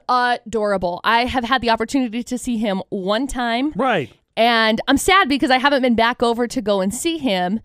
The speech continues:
Speaker 1: but I also feel like I'm, I'm trying to tread very lightly because obviously I don't know.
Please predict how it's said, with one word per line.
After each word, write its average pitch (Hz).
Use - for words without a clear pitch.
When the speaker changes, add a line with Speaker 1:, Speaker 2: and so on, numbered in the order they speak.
Speaker 1:
but 233
I 240
also 233
feel -
like 185
I'm, 185
I'm 240
trying 269
to 262
tread 233
very 208
lightly 233
because 233
obviously 214
I 202
don't 190
know. 180